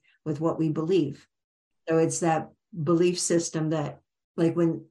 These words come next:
Columbus came, nobody understood that there were even, they couldn't even fathom what those ships were because they never saw them.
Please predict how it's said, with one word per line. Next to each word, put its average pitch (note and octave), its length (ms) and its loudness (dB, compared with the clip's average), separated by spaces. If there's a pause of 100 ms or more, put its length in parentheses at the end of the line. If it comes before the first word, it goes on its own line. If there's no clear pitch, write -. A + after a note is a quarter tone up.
Columbus F3 560 0
came, D#3 460 -4
nobody E3 420 4
understood E3 640 0
that D3+ 160 -4
there D#3 240 -2
were D3+ 260 -2
even, D#3+ 360 4
they E3 140 2
couldn't F3 260 -2
even D#3+ 420 2 (320)
fathom E3+ 680 -4
what D#3+ 360 -4 (800)
those D#3+ 240 0
ships F#3 420 -6
were D3+ 180 -2
because D#3+ 300 -2
they D#3+ 100 -2
never D#3 260 -2
saw D3+ 340 -2
them. A#2 340 -8